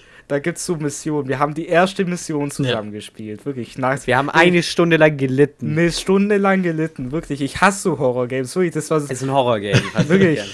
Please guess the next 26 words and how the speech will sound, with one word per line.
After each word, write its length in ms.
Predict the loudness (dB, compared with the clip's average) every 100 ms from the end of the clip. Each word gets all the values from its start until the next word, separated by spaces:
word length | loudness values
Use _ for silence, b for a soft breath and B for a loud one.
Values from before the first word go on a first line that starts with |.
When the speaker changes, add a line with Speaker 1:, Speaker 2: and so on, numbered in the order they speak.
| -6
Speaker 1:
ich 140 | -2 4
hab's 220 | 4 4
gehasst. 600 | 0 2 4 2 0 -16 B
Also, 200 | -2 2
es 120 | 2 2
hat 140 | 0
schon 200 | 0 -4
Spaß 420 | 2 6 6 4
gemacht, 320 | -4 -4 -6
so 160 | -6 -6
nicht, 260 | -4 -4 -2
aber 160 | -2
es 160 | -2 0
war 220 | 0 2
halt 180 | 0 -2
einfach 320 | -4 -2 -2
so, 320 | -2 -4 -4 -6 B B B B B _
es 160 | -12 0
war 160 | 4 10
halt 220 | 10 10
ein 100 | 6
Horror-Game, 640 | 8 6 4 2 0 0
was 180 | -2 -6
ich, 120 | -10 -14 -16 -14
hm. 360 | -4 -2 -2 -4 B B B B B B B -10 -6 -6
Speaker 3:
Ja. 380 | -4 -4 -4